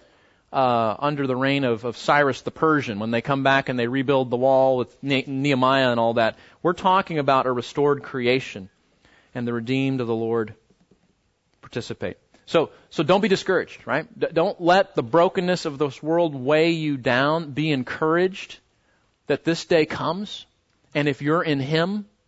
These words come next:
you're saved from that vengeance, aren't you? And, and this, this weariness of a broken world will be transformed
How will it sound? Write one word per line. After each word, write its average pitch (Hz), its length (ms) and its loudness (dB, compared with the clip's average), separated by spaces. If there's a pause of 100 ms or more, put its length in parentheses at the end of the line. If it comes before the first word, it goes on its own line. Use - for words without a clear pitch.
(960)
you're 139 160 -4
saved 190 340 -2
from 123 240 -6
that 110 180 -2
vengeance, 101 460 -10
aren't 123 240 -14
you? - 60 -18 (1400)
And, 127 280 -2
and 127 240 0
this, 139 300 -2
this 143 240 -2
weariness 170 840 0
of 139 360 -2
a 139 80 -2
broken 143 500 0
world 131 520 0
will 131 160 -2
be 127 320 -2
transformed 135 840 -4